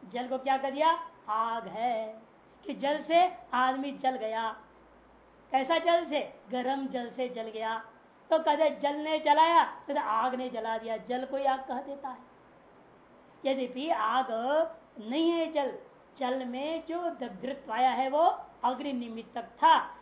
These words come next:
लेकिन उसको लेकर के जल को ही आग कह दिया। तद्वत यहाँ पर भी श्रोत्र में उपलब्धित्व आत्मनिमित्त से आया हुआ है, लेकिन भ्रांति साधन क्या कह दिया? श्रोत्र को ही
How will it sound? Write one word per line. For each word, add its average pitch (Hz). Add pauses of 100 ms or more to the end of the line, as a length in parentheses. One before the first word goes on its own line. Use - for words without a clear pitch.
लेकिन 320
उसको -
लेकर 269
के 294
जल 247
को 262
ही 285
आग 294
कह 320
दिया। 294 (500)
तद्वत 311
यहाँ 269
पर 240
भी 269 (240)
श्रोत्र 262
में 247 (180)
उपलब्धित्व 285 (400)
आत्मनिमित्त 302
से 349
आया 349
हुआ 359
है, - (160)
लेकिन 285
भ्रांति 262
साधन 277
क्या 302
कह 302
दिया? 277 (340)
श्रोत्र 254
को 226
ही 294